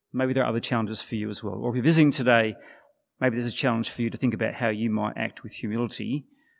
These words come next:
uh, and not with exercise of power like Christ. Let me pray. Lord, we are amazed that you who had unlimited power gave up your power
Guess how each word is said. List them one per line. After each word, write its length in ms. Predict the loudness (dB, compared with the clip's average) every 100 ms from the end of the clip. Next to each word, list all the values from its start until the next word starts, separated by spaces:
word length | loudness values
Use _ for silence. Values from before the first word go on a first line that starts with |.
| -10
uh, 240 | -10 -10 -14 _
and 320 | -6 -4 -6 -10 _ _ -4
not 240 | -4 -4
with 100 | -6
exercise 500 | -6 -4 -4 -4 -6
of 120 | -8
power 460 | -6 -4 -4 -6 -14 -20 _ _ -14
like 180 | -14
Christ. 500 | -12 -10 -8 -6 -6
Let 140 | -6 -8
me 100 | -8
pray. 300 | -8 -8 -10 -16 _ _ _ _ _ _ _ _ _ -20 -18 -16 -16 -10 -12 -12 -20 -20 -20 _ _ _
Lord, 220 | 10 10
we 420 | 12 10 10 6 0 -18 -20 _ _ _ _ _ _
are 240 | 10 12 12
amazed 600 | 12 10 8 6 4 4
that 160 | 4
you 260 | 8 10 12
who 180 | 10 10
had 200 | 8 10
unlimited 500 | 10 12 10 8 4
power 420 | 2 4 2 2
gave 180 | 2 4
up 180 | 2 2
your 160 | 0
power 500 | 0 0 2 2 0